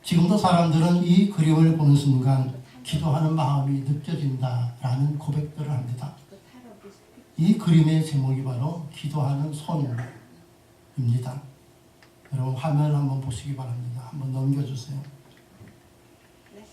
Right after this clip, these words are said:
많이들 보셨죠, 이 그림? 이 그림을 그린 사람이 독일의 화가인 알브레이트 뒤러라는 사람입니다.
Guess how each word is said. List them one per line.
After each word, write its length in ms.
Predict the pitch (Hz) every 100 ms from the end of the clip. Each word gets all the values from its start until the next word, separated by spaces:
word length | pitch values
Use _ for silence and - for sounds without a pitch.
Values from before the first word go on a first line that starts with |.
| - 170 165 110 - _ _ _ _ _ -
많이들 440 | 139 147 143 143
보셨죠, 460 | - 127 139 - 135
이 80 |
그림? 400 | 120 123 147 226 - - _ _ - - - _ _ _ _ _ _ _ -
이 300 | 160 196 220
그림을 460 | - 175 180 175 180
그린 260 | 156 160
사람이 680 | 156 139 135 139 151 156 135
독일의 460 | - 147 147 151 151
화가인 640 | 147 139 131 135 151 143 - - -
알브레이트 840 | 135 139 147 160 147 139 160 160
뒤러라는 920 | - 151 143 131 123 120 - 127 135
사람입니다. 720 | 135 127 127 127 127 139 143